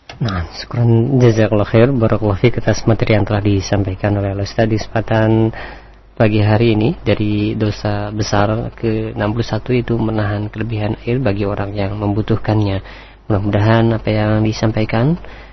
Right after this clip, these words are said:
bermanfaat bagi kita semua dan mudah-mudahan kita dapat menjauhi dari tiga larangan yang disebutkan dalam hadis tersebut.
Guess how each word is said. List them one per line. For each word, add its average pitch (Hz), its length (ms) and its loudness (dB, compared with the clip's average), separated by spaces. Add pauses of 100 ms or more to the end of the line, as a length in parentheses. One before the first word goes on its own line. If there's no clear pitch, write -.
(140)
bermanfaat 107 580 2
bagi 110 300 2
kita 107 480 0
semua 117 400 0 (480)
dan 98 320 0
mudah-mudahan 107 500 0
kita 104 300 -6
dapat 104 320 -2 (180)
menjauhi 110 680 2 (340)
dari 101 640 0
tiga 101 320 2
larangan 98 640 0
yang 95 240 -2
disebutkan 98 720 -4
dalam 95 240 -2
hadis 98 240 -4
tersebut. 98 480 -2